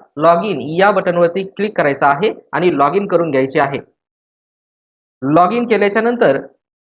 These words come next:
तुम्ही या पो-, अं, डॅशबोर्डवरती येणार आहात. इथे आल्याच्या नंतर तुम्हाला आयटीआर फॉर्म भरण्याच्या अगोदर काही महत्त्वपूर्ण गोष्टी तुम्हाला चेक करायच्या आहेत. म्हणजे तुमचा फॉर्म ट्वेंटी सिक्स ए एस, त्यानंतर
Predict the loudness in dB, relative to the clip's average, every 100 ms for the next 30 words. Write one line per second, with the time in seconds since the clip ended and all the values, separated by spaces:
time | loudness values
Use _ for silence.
0 | _ _ _ _ _ _ _ -2 2 2
1 | 2 2 4 4 2 0 0 0 0 0
2 | 2 2 2 2 2 0 -2 0 2 2
3 | 0 -4 -6 _ _ -2 -2 2 2 2
4 | 0 -2 -4 -2 0 0 0 -4 -4 -2
5 | 2 2 0 -2 -2 -2 0 0 0 -2
6 | -2 -2 -6 _ _ _ _ -2 -2 0
7 | -2 -2 -4 -2 0 2 2 0 -4 _
8 | _ -4 -2 -2 -2 -2 0 -2 -2 -4
9 | -2 -4 -4 -6 -2 0 0 0 -4 0
10 | 0 2 0 0 0 -6 _ _ _ -2
11 | 2 0 0 -8 -2 2 2 0 0 2
12 | 2 0 -8 -6 -4 -4 -6 -10 -4 0
13 | 2 2 -2 -12 _ _ _ -2 -2 -2
14 | 0 0